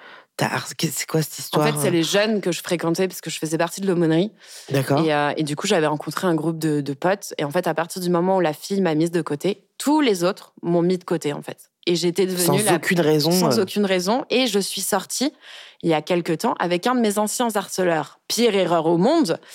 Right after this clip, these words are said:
Speaker 2: Mais parce que pour moi, c'était genre le garçon de ma ville, nan, nan, nan. Et quand il est revenu vers moi, donc après toute une période, euh, je me suis dit, euh,
Speaker 1: À, «
Speaker 2: Waouh !»
Speaker 1: à quel âge, là ?
Speaker 2: Euh, c'était, bah, là, c'était il y a deux ans, trois ans.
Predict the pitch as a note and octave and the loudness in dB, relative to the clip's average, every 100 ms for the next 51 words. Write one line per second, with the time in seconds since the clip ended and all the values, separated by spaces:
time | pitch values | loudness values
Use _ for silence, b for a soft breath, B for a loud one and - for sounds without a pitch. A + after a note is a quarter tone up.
0 | B B B E3 F#3+ F#3+ F3+ A3 - F3+ | B B B 2 4 2 0 -2 0 0
1 | G3+ G#3 F3 F3+ G3 E3 D3+ F3 E3+ - | 2 0 -2 2 2 2 2 2 2 0
2 | F3+ F3+ D#3 D3+ D#3+ F3 E3 D3+ D3 D#3 | 0 2 2 0 2 4 2 0 0 2
3 | F3+ F#3 E3 E3 - E3 D3+ D#3+ F3 E3+ | 2 0 -2 -4 -2 -2 0 0 2 2
4 | D#3 D#3 D#3+ E3 D3 C#3 - - D3+ - | 0 2 0 0 -4 -10 -16 -6 -6 -2
5 | E3+ D3+ D#3+ - D#3+ D3+ C#3+ D3+ F3 F#3+ | -2 -2 -6 -6 -4 -2 -2 2 0 0
6 | E3+ B B B B B - D3+ D3 D3 | -8 B B B B B -2 0 2 2
7 | D3+ E3 D#3 - D3 D#3 F#3 D#3+ D3 C#3+ | 2 2 0 -2 -6 0 2 2 2 0
8 | C#3 - D#3+ F3 F#3+ F#3 F3+ E3 E3+ E3+ | -2 0 4 4 4 4 4 2 2 2
9 | B3 B3 A#3 - _ - F3+ F3+ F3 F3 | 2 2 -2 -2 _ -2 0 0 0 0
10 | F#3 F#3 D#3+ D3+ F#3+ - D3+ C#3 D#3 F#3+ | 0 2 2 2 0 -2 -2 0 0 0
11 | A#3 - F#3+ A#3 | -2 -4 -2 -2